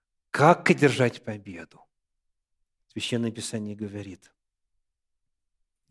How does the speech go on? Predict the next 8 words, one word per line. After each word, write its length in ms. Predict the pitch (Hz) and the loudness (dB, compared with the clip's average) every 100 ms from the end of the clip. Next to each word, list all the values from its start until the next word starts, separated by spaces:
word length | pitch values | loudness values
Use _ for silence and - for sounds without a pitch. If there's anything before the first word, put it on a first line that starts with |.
| _ _ _ _ _ _ _ _ - | _ _ _ _ _ _ _ _ -6
во-первых, 720 | 113 131 117 98 - - - _ _ _ _ _ _ _ _ | -4 0 0 0 -8 -16 -20 _ _ _ _ _ _ _ _
нужно 300 | 120 117 117 | -8 -4 -4
знать 280 | 104 127 117 | -2 -2 -2
Божьи 400 | 107 123 110 113 | -2 -2 -2 -8
инструкции. 760 | 110 - 123 117 - - 82 _ _ _ _ _ _ _ _ _ _ _ _ _ _ _ | -8 -10 -10 -10 -10 -20 -20 _ _ _ _ _ _ _ _ _ _ _ _ _ _ _
Нужно 240 | 120 113 110 | -10 -8 -6
четко 400 | - 196 - 170 | -2 -2 -2 -4
знать, 340 | 139 135 | 0 -2